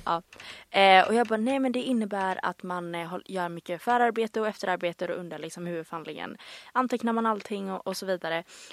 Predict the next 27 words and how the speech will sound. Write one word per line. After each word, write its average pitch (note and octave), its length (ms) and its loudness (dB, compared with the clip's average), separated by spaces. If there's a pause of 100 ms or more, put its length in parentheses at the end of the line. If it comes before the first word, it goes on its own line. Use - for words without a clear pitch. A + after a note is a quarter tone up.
Och - 80 -18
de A#3 140 -4
bara, A3 140 -8
"Ah, C4 300 2
wow, B3+ 440 -2
det A#3+ 80 -6
där A#3+ 180 -2
är B3 60 -4
min A#3+ 280 -4
dröm, A#3+ 500 -4
typ A3+ 240 -8
så B3 140 -8
här, A3+ 120 -4
vad A#3+ 100 -2
gör A#3 160 0
du A3 100 -8
annars?" A3 720 -2 (140)
Det A#3 140 8
jag A3+ 100 10
tänkte A3 240 2
på C4+ 160 6
var, F#3 200 12
det G#3 80 2
var A3+ 80 2
så A#3+ 120 -2
himla F#3+ 140 2
trevligt G#3+ 720 2